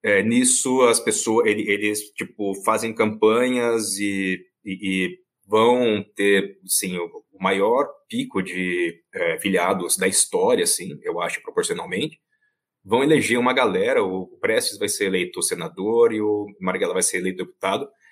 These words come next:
mas aí dois anos depois eles já são de novo caçados, porque o pêndulo volta rapidinho, né, porque acaba a Segunda Guerra, já começa a Guerra Fria, no começo da Guerra Fria eles já falam, opa, acho que talvez não dê mais pra deixar esses caras aqui legalizados,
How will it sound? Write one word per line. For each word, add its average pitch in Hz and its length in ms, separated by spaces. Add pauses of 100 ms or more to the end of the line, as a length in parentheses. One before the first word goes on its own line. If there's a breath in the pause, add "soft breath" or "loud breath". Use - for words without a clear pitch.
(160 soft breath)
mas 147 360
aí 151 100
dois 175 240
anos 143 220
depois 143 480
eles 156 200
já 156 120
são 143 200
de 143 80
novo 135 220
caçados, - 480
porque 131 260
o 123 60
pêndulo 131 320
volta 120 240
rapidinho, 127 500
né, 104 140
porque 104 240
acaba 98 300
a 92 40
Segunda 101 220
Guerra, 120 260
já 107 120
começa 98 320
a - 20
Guerra 98 180
Fria, 117 280
no 110 60
começo 101 200
da 98 80
Guerra 101 120
Fria 107 260
eles 104 120
já 101 140
falam, 95 300
opa, 104 360 (540)
acho 95 240
que 113 80
talvez 98 720
não 104 120
dê 101 100
mais 92 160
pra - 80
deixar 98 220
esses 95 200
caras 92 360
aqui 92 160
legalizados, 92 580